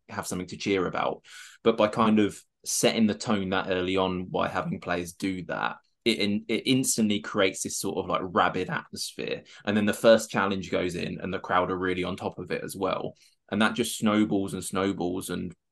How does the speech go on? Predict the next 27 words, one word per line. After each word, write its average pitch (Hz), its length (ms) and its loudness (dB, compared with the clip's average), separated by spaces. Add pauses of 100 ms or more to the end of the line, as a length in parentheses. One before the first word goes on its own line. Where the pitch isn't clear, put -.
(500)
it 110 120 -6
kind 113 200 6
of, 110 140 4 (260)
it 113 120 0
sustains 113 580 2
the 107 120 2
atmosphere 92 440 -4
throughout 90 320 -2
the 90 80 -8
game. 92 440 -6 (680)
And 101 420 0 (880)
what 113 320 4
we 127 160 4
need 113 220 6
to 113 80 -4
do 101 180 0
as 92 120 -2
supporters - 1040 -2 (120)
is 95 320 0
kind 107 220 -2
of 92 80 -8
really, 98 480 2
really 95 260 0
feed 98 340 0
off 90 180 -4
that, - 240 -2
because, 101 520 -4